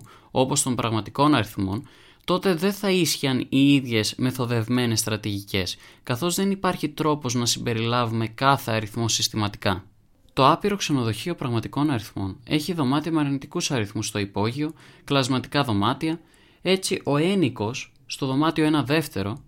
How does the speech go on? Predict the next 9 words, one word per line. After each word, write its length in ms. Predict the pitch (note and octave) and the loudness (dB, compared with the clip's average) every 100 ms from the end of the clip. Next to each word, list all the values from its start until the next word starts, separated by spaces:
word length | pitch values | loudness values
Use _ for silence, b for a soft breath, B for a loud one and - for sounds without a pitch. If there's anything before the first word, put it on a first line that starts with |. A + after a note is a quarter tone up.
| - | -10
υποψιάζεται 680 | C3 C3 - E3 F3 F3 | -6 -2 0 2 2 0
πως 240 | D3+ D3 D3 | -2 -2 0
έχει 240 | D#3+ D3+ | 0 4
μικρότερο 540 | D3 C3 F#3 F#3 C3+ G#2+ | 2 4 2 4 4 2
δωμάτιο 380 | G#2+ G#2 G2+ | 2 2 2
από 80 | G2+ | -2
αυτόν 240 | G2 G#2 G2 | -4 -2 -2
στο 160 | - | 0
ένα. 280 | G2 F2 F2 | -2 -2 -8